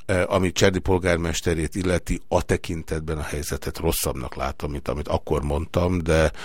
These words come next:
amit akkor mondtam, az máig helytálló, független attól, hogy az egészen elképesztő. Hát elképesztő. Ö, szociálpszichológiailag megérthető. Tehát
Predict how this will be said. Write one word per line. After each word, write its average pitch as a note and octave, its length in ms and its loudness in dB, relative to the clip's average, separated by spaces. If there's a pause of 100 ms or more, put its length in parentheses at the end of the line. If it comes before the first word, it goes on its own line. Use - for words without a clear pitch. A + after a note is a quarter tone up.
(100)
amit E2 220 0
akkor E2 340 2
mondtam, E2+ 480 0
az D#2+ 200 2 (120)
máig E2 300 4
helytálló, D2+ 640 -4
független F2+ 540 0
attól, E2+ 220 0
hogy E2 80 2
az D#2+ 100 0
egészen D#3 400 2
elképesztő. - 760 -8 (760)
Hát F#3+ 200 4
elképesztő. - 840 -4 (360)
Ö, G2+ 440 8 (1000)
szociálpszichológiailag F#2+ 1400 4
megérthető. D#2 760 -4
Tehát - 260 0